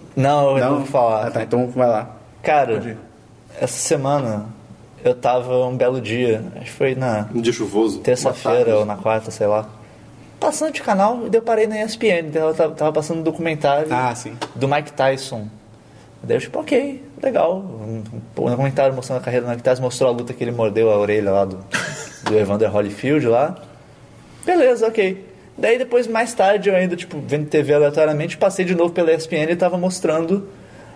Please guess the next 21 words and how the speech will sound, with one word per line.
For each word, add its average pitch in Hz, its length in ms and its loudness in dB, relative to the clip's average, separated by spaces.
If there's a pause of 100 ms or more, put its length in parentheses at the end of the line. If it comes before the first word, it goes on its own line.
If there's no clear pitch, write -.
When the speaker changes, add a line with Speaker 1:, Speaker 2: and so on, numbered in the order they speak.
(260)
Speaker 1:
era 147 180 4
uma 180 160 2
luta 180 440 2
do 185 80 2
Muhammad 175 440 0
Ali, 156 220 2
tipo, 151 200 -10
uma, 143 60 2
mu-, 160 140 2
uma 151 140 2
luta 190 320 2
mesmo, 156 480 2 (400)
só 175 160 0
que 175 80 -14
com 180 100 -2
narração 170 480 -2
atual. 147 580 0 (220)
Tipo, - 160 -14
como 120 140 -2
se - 60 -8
fosse, 151 280 0